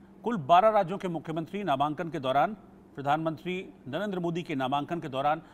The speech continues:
मौजूद रहेंगे। उसमें उत्तराखंड के मुख्यमंत्री हैं, मध्य प्रदेश के मुख्यमंत्री हैं,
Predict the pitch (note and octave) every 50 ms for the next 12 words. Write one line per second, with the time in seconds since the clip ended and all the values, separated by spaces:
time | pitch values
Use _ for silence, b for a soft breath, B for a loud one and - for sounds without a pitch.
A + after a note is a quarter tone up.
0 | B B B - B2 C3+ C#3+ C3+ D3 D3 B2+ C#3+ B2+ B2+ C3+ C#3+ C#3 - - D#3
1 | C#3 - - D#3 D#3 - E3+ E3+ D3 E3 D#3 D3+ C3+ - D3+ D3 C#3 C3+ - D3
2 | D3 C3+ C3+ C3+ C3 B2+ B B B B B B B B - B2+ C3+ C3 C#3+ B2+
3 | C#3 C3+ E3 F3 D3+ - - F3+ D#3+ C#3 - D#3 D3 D3 C3 C3+ C#3+ D3 B2+ A#2+
4 | C3 C3 - - - - -